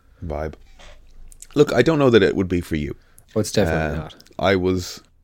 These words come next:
Speaker 1: uh, yes, I understand that. But, uh, it is fun. It is kind of compelling. It's twelve episodes rather than Big Brother, which runs for thirty days for a fucking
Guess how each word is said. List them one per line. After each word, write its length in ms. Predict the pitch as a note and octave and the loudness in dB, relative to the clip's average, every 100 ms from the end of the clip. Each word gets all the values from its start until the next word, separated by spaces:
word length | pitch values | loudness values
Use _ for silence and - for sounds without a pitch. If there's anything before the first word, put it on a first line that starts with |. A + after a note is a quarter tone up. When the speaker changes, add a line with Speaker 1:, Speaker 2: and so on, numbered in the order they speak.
| _ _ | _ _
Speaker 1:
uh, 40 | - | -8
yes, 360 | F2+ - - - | -8 -8 -16 -10
I 80 | E2 | -10
understand 440 | - E2 - - | -8 -12 -12 -16
that. 140 | - - _ - _ _ | -16 -18 _ -20 _ _
But, 300 | B2 F2+ - _ _ _ _ | 6 6 2 _ _ _ _
uh, 240 | - F2 D#2+ - | -6 -4 -4 0
it 180 | A#2+ C3+ | 4 6
is 260 | C3+ E3 | 4 2
fun. 580 | - - - - C3 G#3 - _ _ - | -4 -14 -2 2 2 0 -10 _ _ -2
It 140 | G2+ | 0
is 460 | G#2+ A2 G#2 - - _ - C3+ - | 4 2 0 -6 -14 _ -20 -20 -14
kind 260 | - G2 G#2+ | -2 0 0
of 100 | - | -2
compelling. 640 | A#2+ - G2+ A2 D3+ E3 | -6 0 2 2 -2 -8
It's 500 | - F#2 - - - - _ _ _ | -2 -2 -2 -14 -16 -18 _ _ _
twelve 320 | - G2+ G#2 G#2 | -6 2 2 2
episodes 880 | G#2+ - A2 G#2 G2+ G2 - - - | -2 -2 2 4 4 0 -12 -16 -10
rather 260 | - G2 F#2+ | 0 2 2
than 160 | F#2+ | 0
Big 240 | F2+ G#2 F2 | 0 -2 0
Brother, 260 | G2 G2 G2 | 2 4 4
which 180 | F#2 | 4
runs 240 | G2 F#2+ F#2+ | 2 0 0
for 120 | G2 | -2
thirty 260 | F2+ G2+ F#2 | 0 -2 0
days 280 | G2+ G2 - | 2 2 0
for 120 | F#2+ | -6
a 40 | |
fucking 720 | F2+ G2+ G2+ G2 F#2 F2+ - | -4 -6 -4 -4 -6 -8 -12